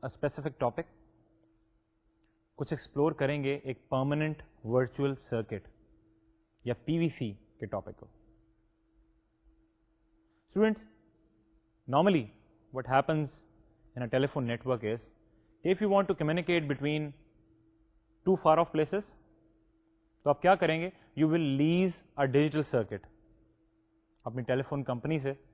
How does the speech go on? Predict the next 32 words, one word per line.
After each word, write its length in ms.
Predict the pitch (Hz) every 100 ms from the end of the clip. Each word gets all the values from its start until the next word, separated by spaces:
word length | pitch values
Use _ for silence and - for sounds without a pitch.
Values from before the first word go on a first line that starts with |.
| _ _ _
ایک 100 | 131
ڈیجیٹل 340 | 110 135 135 143
سرکٹ 420 | - 120 147 139
جو 120 | 127
ہے 140 | 123 127 - _ _
وہ 300 | 123 160 147 - -
لیز 300 | 113 131 127
کرا 220 | - 113
لیں۔ 120 | 110 147 _ _ _ _ _ _ -
کیا 120 | 147
ہوگا؟ 260 | 156 151 165 - - -
They 120 | 151
will 140 | 151 156 - _ _ _ -
put 160 | 185 - 139
a 60 | 135 - -
permanent 580 | 156 165 180 190 190 -
connection 500 | 151 131 123 - 165 214 _ _ _ _ _ _ -
between 320 | 135 147 156
your 180 | 143 147 165
computer 340 | 170 165 170 202 - - _ - 143
and 400 | 160 185 196 185 147
another 280 | 151 170 190 131 - _ _ _ _
P 80 | 151 147
C، 100 | 190 175 117 _ -
another 260 | 156 196
machine 440 | 175 151 - 160 160
that 180 | 143 143 -
can 180 | 151 143
be 120 | 147 156 - _ - 131
at 180 | 135 - - _ _ _ _ _ -
an 120 | 131
arbitrarily 680 | 131 131 139 135 151 165 165